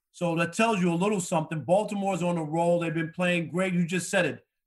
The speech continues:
Derrick Henry, forty yards in a playoff game. I mean, this guy's a monster. Uh, and, and, uh, I do,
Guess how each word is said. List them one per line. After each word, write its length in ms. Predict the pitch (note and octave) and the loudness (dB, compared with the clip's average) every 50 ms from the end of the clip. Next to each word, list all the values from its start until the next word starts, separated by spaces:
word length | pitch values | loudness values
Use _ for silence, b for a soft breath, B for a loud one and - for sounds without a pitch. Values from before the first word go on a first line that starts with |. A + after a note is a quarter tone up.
| _ _ | _ _
Derrick 340 | - F3+ F#3+ G3+ G#3 F#3+ - | 0 2 2 2 0 -2 0
Henry, 380 | F#3 F#3+ G3 G3 F#3+ F#3+ G3 F3 | 2 2 2 2 0 0 -2 -4
forty 440 | F3 - - F3 F3 A3 A#3 A3+ | -6 -6 -6 -2 0 2 2 2
yards 640 | G#3 F#3 E3 D#3 D#3 C#3+ D#3 F3 F#3+ G#3 A3 G#3 E3+ | 2 0 0 2 2 2 4 4 4 2 2 0 -4
in 60 | E3+ | -6
a 60 | D#3 - | -6 -8
playoff 540 | - - D#3+ E3 F3+ G3 G3 G3+ G3+ G3+ G3+ - | -8 -6 -4 -2 -2 0 0 -2 -2 -4 -6 -8
game. 320 | G3 G3 G#3 G#3 G#3 A#3 - _ _ _ _ | -6 -6 -6 -6 -8 -10 -12 _ _ _ _
I 60 | - | -6
mean, 120 | D#3+ E3+ F3 | -4 -2 -2
this 160 | G3 G3+ G3 | -2 -2 -2
guy's 280 | - G#3 F3+ F3 F3 D#3+ | 0 2 2 2 2 0
a 80 | D3+ | -2
monster. 720 | C#3+ D3 D#3+ F#3 G3 F#3+ F#3+ F3+ - - - B2+ A#2+ B2+ - _ _ _ _ _ _ _ | -2 -2 0 0 0 0 -2 -4 -8 -12 -12 -10 -10 -12 -14 _ _ _ _ _ _ _
Uh, 320 | - F3 E3+ D#3+ D#3 D3+ D3+ - - | 0 0 2 4 2 2 0 -2 -2
and, 300 | F3 F3 E3+ E3+ E3+ F3 - - | -2 0 0 0 -2 -4 -6 -4
and, 340 | E3+ E3+ E3 D#3+ D#3+ D#3+ | -2 -2 -2 -2 -2 -4
uh, 320 | D3+ D3 C#3+ C#3+ C#3 C#3 C3+ - _ _ _ _ _ _ _ _ _ _ _ _ _ _ _ - | -4 -4 -4 -4 -6 -8 -10 -12 _ _ _ _ _ _ _ _ _ _ _ _ _ _ _ 0
I 100 | D#3+ F3+ | 0 0
do, 540 | E3+ - F3+ A3+ C#4 C#4+ A3+ F#3 F3+ - | 0 0 0 2 2 2 2 0 -2 -4